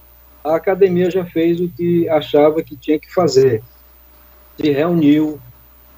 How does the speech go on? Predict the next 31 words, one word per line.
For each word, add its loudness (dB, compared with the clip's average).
é, -4
desde 4
o -6
final -8
do -10
ano -8
passado, -8
discutiu -4
o 0
assunto -4
através 0
da 0
diretoria, 0
não -4
foi 0
o -2
presidente, -6
a -8
diretoria 0
examinou 2
devidamente, -4
é, -2
a 0
questão, 0
encaminhou 4
uma -2
reclamação, -4
é, -8
para 0
o -6
secretário. -4